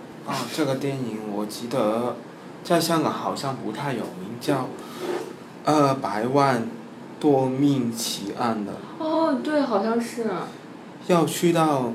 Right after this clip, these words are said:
Speaker 1: 油麻地，有没有去过？百老汇电影中心。
Speaker 2: 嗯。才可以看。
Speaker 1: 对啊。
Speaker 2: 哦。因为他好像拍很久。
Speaker 1: 还有那个杀手应该是什么西班牙影帝来的。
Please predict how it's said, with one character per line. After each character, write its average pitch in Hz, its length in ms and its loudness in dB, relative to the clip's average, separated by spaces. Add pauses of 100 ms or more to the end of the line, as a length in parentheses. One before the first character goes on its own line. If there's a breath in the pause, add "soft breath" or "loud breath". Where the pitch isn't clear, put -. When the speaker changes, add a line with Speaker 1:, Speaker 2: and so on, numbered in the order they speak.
(200)
Speaker 1:
油 113 140 2
麻 117 240 0
地， 117 260 4
有 101 80 -2
没 117 140 0
有 107 80 0
去 - 240 -4
过？ 113 240 -2 (360)
百 117 200 2
老 120 160 6
汇 131 260 4
电 123 180 0
影 110 240 -4
中 117 240 -2
心。 120 280 -2
Speaker 2:
嗯。 - 40 -10 (140)
才 220 140 0
可 226 100 4
以 208 120 6
看。 196 280 -2 (400)
Speaker 1:
对 117 140 2
啊。 107 180 0 (220)
Speaker 2:
哦。 208 80 -6 (1300)
因 339 40 -2
为 320 80 2
他 330 180 4
好 - 180 -2
像 185 120 -4
拍 247 220 2
很 175 220 -2
久。 - 240 -4 (220)
Speaker 1:
还 156 160 6
有 160 200 8
那 175 160 6
个 147 240 6
杀 170 420 0
手 127 280 0
应 139 160 2
该 151 160 4
是 151 260 2
什 123 140 -2
么 123 140 -2
西 156 400 0
班 156 280 0
牙 110 120 0 (120)
影 104 120 -6 (140)
帝 120 160 -2
来 113 80 -2
的。 - 380 -10